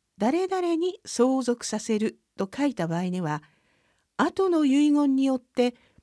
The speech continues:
前の遺言が撤回されたものとみなされるのです。ただ、明確に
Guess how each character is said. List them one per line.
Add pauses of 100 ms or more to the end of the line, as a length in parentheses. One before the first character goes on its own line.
(220)
前
の
遺
言
が (160)
撤 (160)
回
さ
れ
た
も
の
と (140)
み
な
さ
れ
る
の
で
す。 (1700)
た
だ、 (520)
明
確
に